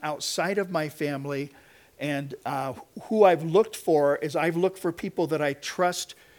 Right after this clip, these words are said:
um, through my relationships. So, uh, maybe someone from my church. Um, for me, I've picked people that I've been in some men's groups. One group, we've been together for twenty-nine years.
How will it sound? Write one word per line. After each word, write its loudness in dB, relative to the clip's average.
um, -6
through -2
my 2
relationships. -2
So, -4
uh, -4
maybe -2
someone -2
from -4
my -2
church. -2
Um, -4
for -2
me, 0
I've -2
picked -6
people -2
that -2
I've -4
been -2
in -8
some -8
men's -6
groups. -4
One -6
group, -2
we've -6
been -4
together -4
for -12
twenty-nine -6
years. -2